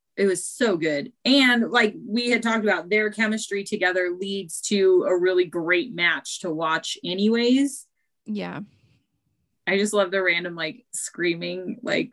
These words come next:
Speaker 1: "Tap, tap." <laughs> Those were fucking cracking me up. I was like, "That's right. Fucking tell him."
Speaker 2: It's so good. It's
Speaker 1: So
Speaker 2: so
Speaker 1: good.
Speaker 2: Um,
Speaker 1: <laughs>
Speaker 2: yeah, and there was a couple times that he, like, he did roll up Allie and, like,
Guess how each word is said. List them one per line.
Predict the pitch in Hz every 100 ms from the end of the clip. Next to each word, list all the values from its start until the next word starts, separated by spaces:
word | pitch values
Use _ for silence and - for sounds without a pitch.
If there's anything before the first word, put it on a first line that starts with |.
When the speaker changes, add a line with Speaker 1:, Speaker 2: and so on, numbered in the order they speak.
| -
Speaker 1:
"Tap, | 226 302 330 311 311 302 - _ _ _ _ _
tap." | - 359 392 392 403 415 381 302 330 440 - -
<laughs> | 427 - 370 349 - 330 339
Those | 302 294
were | 302 311
fucking | - 285 277 - 262 254
cracking | 247 247 262 247
me | 233
up. | 208 214 -
I | - _ _ _ _ _ _
was | 220
like, | 226 220
"That's | 247 240
right. | 208 180 -
Fucking | 240 220 180 -
tell | 311 392 330
him." | 247 190 _ _
Speaker 2:
It's | 226 208 -
so | - 196 170
good. | - - - - - 226 _ _ 208
It's | 208 -
Speaker 1:
So | 247 220
Speaker 2:
so |
Speaker 1:
good. | 196 160 170 - _ _ _ -
Speaker 2:
Um, | 214 202 196 254 - _ -
Speaker 1:
<laughs> | - - 277
Speaker 2:
yeah, | 277 285 233
and |
there | 277
was | 285
a | 349
couple | 277 294
times | 302 262
that | 262
he, | 214 202
like, | 208
he | - 196
did | 190 190
roll | 190 185
up | 180 180 -
Allie | 180 170 175
and, | 180
like, | 180 165 160 -